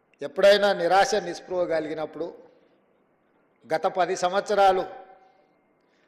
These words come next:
రాజకీయపరమైన కార్యక్రమాలు,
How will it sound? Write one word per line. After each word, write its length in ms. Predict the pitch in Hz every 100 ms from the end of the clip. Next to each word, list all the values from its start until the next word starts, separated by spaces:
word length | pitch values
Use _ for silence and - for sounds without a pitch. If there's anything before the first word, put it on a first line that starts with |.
| _ -
రాజకీయపరమైన 1040 | 131 185 190 202 196 185 170 165 170 165
కార్యక్రమాలు, 920 | 160 151 165 160 160 160 151 196 -